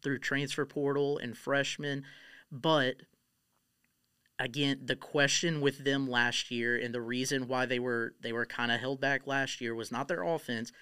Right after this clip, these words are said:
and it seems to be this way with most college teams, it's their pitching staff.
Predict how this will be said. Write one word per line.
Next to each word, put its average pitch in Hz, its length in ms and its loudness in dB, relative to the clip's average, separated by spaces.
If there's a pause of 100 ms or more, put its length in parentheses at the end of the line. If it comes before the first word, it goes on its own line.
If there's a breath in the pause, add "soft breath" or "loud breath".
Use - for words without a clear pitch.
(340 loud breath)
and 135 80 0
it 135 140 2
seems 190 240 4
to 160 80 -2
be 143 100 4
this 135 240 2
way 127 100 4
with 120 180 -2
most 123 260 0
college 117 400 -4
teams, 113 240 -6
it's - 160 -6
their 131 100 2
pitching 139 480 -4
staff. - 480 -10